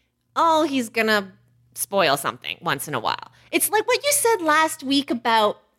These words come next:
um, I mean, this is, like, a completely different conversation, but in the Cardi conversation, you brought up Drake.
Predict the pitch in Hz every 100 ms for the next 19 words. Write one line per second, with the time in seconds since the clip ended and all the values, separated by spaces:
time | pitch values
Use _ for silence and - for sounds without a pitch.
0 | _ _ _ _ _ - - 214 202 196
1 | 202 196 - _ _ _ _ 220 226 220
2 | 214 208 - - 202 175 - 190 - 214
3 | 202 - 226 202 190 185 185 196 - 170
4 | 156 156 156 151 170 175 - 277 302 294
5 | 285 - 202 190 190 190 175 175 175 165
6 | 185 170 170 160 156 - 156 113 - -